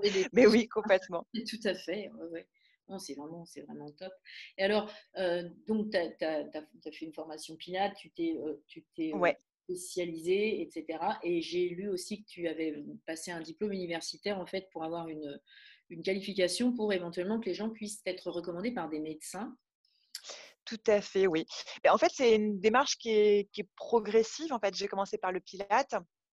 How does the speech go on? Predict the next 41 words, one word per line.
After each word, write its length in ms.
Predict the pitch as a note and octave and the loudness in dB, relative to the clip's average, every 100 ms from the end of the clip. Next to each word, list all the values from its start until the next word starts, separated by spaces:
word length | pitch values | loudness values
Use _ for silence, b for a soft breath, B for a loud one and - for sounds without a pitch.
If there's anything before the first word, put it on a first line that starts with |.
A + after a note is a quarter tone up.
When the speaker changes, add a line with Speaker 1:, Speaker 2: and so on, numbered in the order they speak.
| _ _ _ _ _ _ _ | _ _ _ _ _ _ _
Speaker 1:
Le 120 | F#3 F#3+ | -2 -2
pilates, 540 | - F#3+ G#3+ G#3+ - | 0 4 4 4 -10
c'est, 460 | - - - G3+ G3 | -14 -10 0 4 6
heu, 400 | F3 E3 D#3 D3+ - | 6 6 4 2 -4
pour 120 | F3+ | 0
moi, 120 | G3+ | 0
c'est 100 | G#3+ | 2
une 180 | E3+ E3+ | -4 -4
super 580 | - - - A#3 A3+ F#3+ | -10 -12 -10 0 2 2
base 360 | F3+ G3 F#3 E3 B B B _ | 4 4 4 -2 B B B _
pour, 280 | - E3+ E3 | -12 -4 2
heu, 80 | D#3+ | 2
pour 260 | - F3 - | 0 -12 -12
tout 160 | - | -4
derrière, 400 | A3 G3 F3 F#3 | 2 4 4 0
pour 140 | - F3 | -4 -8
n'importe 340 | F3+ F#3 F#3+ | -6 -6 -8
quel 140 | - E3 | -10 -12
sport 260 | - F#3+ | -10 -10
que 120 | - F3 | -10 -14
tu 160 | - | -10
fasses 180 | - E3 | -8 -4
derrière 340 | E3 E3 G3+ F#3+ | -2 -2 -2 -2
ou 100 | D#3+ | -8
pour 140 | - E3+ | -12 -10
n'importe 360 | F3+ - E3+ - | -8 -8 -12 -6
quel, 220 | F3 D#3+ | -2 0
heu, 100 | D3+ B B B | -2 B B B
geste 480 | E3 D#3+ A3+ A3 G3+ | -2 6 6 6 0
du 160 | E3 E3 | -4 -4
quotidien. 600 | F#3+ - E3 F3 G3 G#3 | -8 -8 -8 -2 -2 -2
Je 80 | |
pense 140 | - E3+ | -6 -10
qu'on 120 | E3 | -8
aurait 180 | D#3 D#3 | -4 -4
besoin 320 | D#3+ E3+ G3 | -4 -4 -4
du 160 | F#3 E3+ | -4 -8
pilates 380 | - F#3 G3 - _ F3+ | -4 2 2 2 _ -8
derrière, 220 | E3+ F3+ | -4 -4
de 80 | D#3+ | -4
savoir, 500 | - D#3 F#3 F3+ | -4 0 2 2